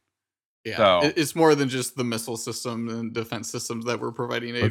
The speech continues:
Speaker 3: that's
Speaker 1: for.
Speaker 3: just capitalism, Aaron.
Speaker 2: <laughs> Yeah, yeah.
Speaker 1: <sighs>
Speaker 2: Yeah, we definitely indirectly, uh, provide them lots of money. So anyways,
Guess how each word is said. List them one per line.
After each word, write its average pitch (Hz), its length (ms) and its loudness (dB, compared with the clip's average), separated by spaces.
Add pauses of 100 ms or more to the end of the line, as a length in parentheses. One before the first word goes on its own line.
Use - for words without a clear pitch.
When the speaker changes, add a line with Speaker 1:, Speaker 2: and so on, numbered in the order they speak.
(140)
Speaker 3:
that's 139 120 0
Speaker 1:
for. - 40 -8
Speaker 3:
just - 300 -4
capitalism, 90 800 0
Aaron. 135 480 -2 (140)
Speaker 2:
<laughs> - 140 -20
Yeah, 131 320 -2
yeah. 90 380 -2 (360)
Speaker 1:
<sighs> 117 560 -10
Speaker 2:
Yeah, 104 140 -2
we 117 100 -2
definitely 123 640 -2 (240)
indirectly, 107 960 -2
uh, 98 260 0
provide 98 440 -2
them 95 180 -8
lots 95 200 -8
of 101 60 -14
money. 95 160 -6
So 165 240 0 (140)
anyways, 120 540 2